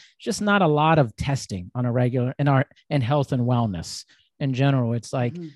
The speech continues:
Speaker 1: let's make it comfortable for people. And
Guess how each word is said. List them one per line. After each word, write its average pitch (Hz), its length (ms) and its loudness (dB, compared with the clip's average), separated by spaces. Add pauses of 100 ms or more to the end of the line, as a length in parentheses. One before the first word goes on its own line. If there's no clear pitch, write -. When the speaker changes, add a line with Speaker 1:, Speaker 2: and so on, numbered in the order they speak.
(220)
Speaker 1:
let's 156 340 0
make 170 240 0
it 151 160 0
comfortable 131 680 -2
for 139 180 -8
people. 101 580 -6 (680)
And - 260 -18